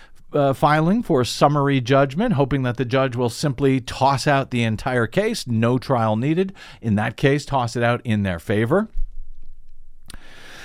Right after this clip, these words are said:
So, uh, you know, I, I don't wanna mention any names here in case they turn out to be wrong about this. I, I don't wanna embarrass anybody, but an attorney,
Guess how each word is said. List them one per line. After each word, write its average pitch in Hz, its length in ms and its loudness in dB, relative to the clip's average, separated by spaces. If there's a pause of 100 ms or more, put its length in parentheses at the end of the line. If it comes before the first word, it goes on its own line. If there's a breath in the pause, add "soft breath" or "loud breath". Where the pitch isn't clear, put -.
(100)
So, 190 320 8
uh, 170 140 -2
you 185 100 4
know, 175 100 4
I, 208 360 4
I - 60 6
don't 311 80 4
wanna 349 160 2
mention 185 360 2
any 151 220 2
names 110 460 2
here 71 320 -6
in 107 80 -2
case 120 320 0
they 139 120 0
turn 226 260 2
out 208 180 4
to 226 80 0
be 180 120 4
wrong 156 480 4
about 104 420 2
this. 98 260 0
I, 139 160 2
I 139 80 0
don't 156 100 2
wanna 190 180 4
embarrass 123 540 2
anybody, 110 460 0
but 131 280 0
an 151 200 0
attorney, 185 580 0